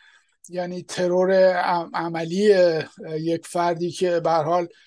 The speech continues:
اه، داعش هم او رو به عنوان، اه، یکی از، اه، طرفداران خودش معرفی کرده در بیانیه‌هایی که صادر کرده، ولی در حال، اه، این نوع برخوردها، اه،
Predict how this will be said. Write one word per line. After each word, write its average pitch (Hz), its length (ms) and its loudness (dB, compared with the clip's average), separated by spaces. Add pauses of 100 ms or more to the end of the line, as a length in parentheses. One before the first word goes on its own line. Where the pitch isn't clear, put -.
(380)
اه، 151 280 -2
داعش 185 680 2
هم 180 300 -6
او 196 180 -6
رو 175 220 2
به 165 100 -4
عنوان، 170 400 -6
اه، 175 340 -2 (340)
یکی 175 380 -4
از، 165 240 -2 (580)
اه، 160 300 -10
طرفداران 180 760 2
خودش 170 560 -4
معرفی 175 520 -6
کرده 151 380 -6
در 156 220 -2
بیانیه‌هایی 156 640 -6
که 156 80 -12
صادر 151 340 -4
کرده، 170 380 0
ولی 233 200 4
در 202 200 4
حال، 233 300 4 (580)
اه، 180 380 0 (100)
این 277 260 -2
نوع 247 340 4 (320)
برخوردها، 214 1120 2 (120)
اه، 190 240 -8